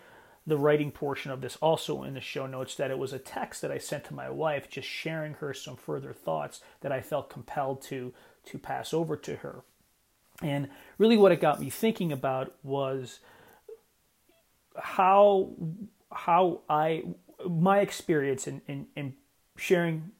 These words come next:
my insecurities and, and putting this stuff out there and being vulnerable. I think it's, it's, it's helped me, uh, a, in a lot of different ways. Personally,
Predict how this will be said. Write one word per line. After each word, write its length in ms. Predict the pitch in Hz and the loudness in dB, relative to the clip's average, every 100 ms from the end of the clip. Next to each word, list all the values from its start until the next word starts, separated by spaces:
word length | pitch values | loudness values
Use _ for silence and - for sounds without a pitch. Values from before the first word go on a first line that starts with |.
| _ 156 | _ -6
my 120 | 160 | -4
insecurities 800 | 156 - 156 - 139 135 135 127 | -6 -8 -8 -4 -2 -2 -4 -8
and, 120 | 131 - | -12 -14
and 140 | 123 | -6
putting 240 | - 165 | -2 0
this 120 | 156 - | -2 -4
stuff 260 | 156 - | -4 -2
out 240 | 143 135 - | -2 -2 -4
there 280 | 135 127 - - _ | -6 -8 -12 -20 _
and 200 | 139 123 | -10 -6
being 300 | 147 135 123 | -6 -6 -8
vulnerable. 840 | 117 156 180 156 135 127 123 127 - - - - | -2 2 2 0 -4 -6 -10 -12 -16 -20 -20 -6
I 140 | 139 | -6
think 380 | - - 190 180 | -4 -4 -4 -4
it's, 360 | 151 135 - - | -8 -8 -10 -12
it's, 480 | 156 147 - - - _ _ _ _ _ _ _ _ _ _ _ _ _ | -12 -10 -12 -12 -14 _ _ _ _ _ _ _ _ _ _ _ _ _
it's 200 | 156 - | -4 -4
helped 400 | - 202 202 - | -2 -2 0 0
me, 640 | 170 190 170 135 135 - _ _ _ _ _ _ _ _ _ _ _ _ _ _ | 2 2 2 -2 -10 -16 _ _ _ _ _ _ _ _ _ _ _ _ _ _
uh, 200 | 147 139 - | -4 -2 2
a, 160 | 151 147 - | 4 4 0
in 140 | 156 | 2
a 60 | 143 | 2
lot 420 | 143 151 160 160 | 6 8 8 6
of 80 | 147 | 4
different 420 | 156 - 147 135 | 0 -2 -6 -6
ways. 560 | 139 131 - - - - _ _ _ - | -4 -4 -6 -12 -14 -18 _ _ _ -2
Personally, 560 | 170 147 - 131 120 | 0 0 -4 -10 -8